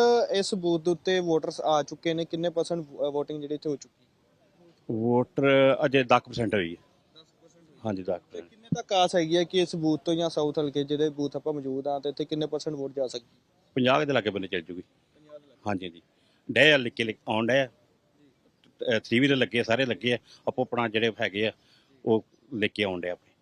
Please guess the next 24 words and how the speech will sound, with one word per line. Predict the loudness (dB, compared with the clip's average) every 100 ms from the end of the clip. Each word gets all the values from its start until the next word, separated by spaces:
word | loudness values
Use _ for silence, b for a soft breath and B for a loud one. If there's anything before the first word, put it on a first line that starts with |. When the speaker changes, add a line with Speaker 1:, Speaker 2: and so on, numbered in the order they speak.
| -8
Speaker 2:
ਵੋਟਰ। | -8 -8
Speaker 1:
ਤਾਂ | _ _ -20
ਜੀ | -20
ਬਿਲਕੁਲ | _ _ -20 -10
ਜਿਵੇਂ | -4 0
ਤੁਹਾਡੇ | 0 0
ਨਾਲ | -2
ਤਸਵੀਰਾਂ | 0 0 2
ਸਾਂਝੀਆਂ | 2 2 2
ਕੀਤੀਆਂ | 0 -2 -2 -2
ਕਿ | 0 0
ਅਸੀਂ | 2 2 2 4 4
ਅੱਜ, | 4 2
ਅ, | 2 2 -4 -20 _ 4 4
ਗੁਰੂ | 4 0 2
ਨਗਰੀ | 0 0 2
ਦੇ | 2
ਸਾਊਥ | 2 2 2 0
ਹਲਕੇ | -2 0 0
ਦੇ |
ਵਿੱਚ | 0 -2 -4
ਮੌਜੂਦ | -2 0 2
ਹੈਗੇ | 0 0 0
ਆ, | -2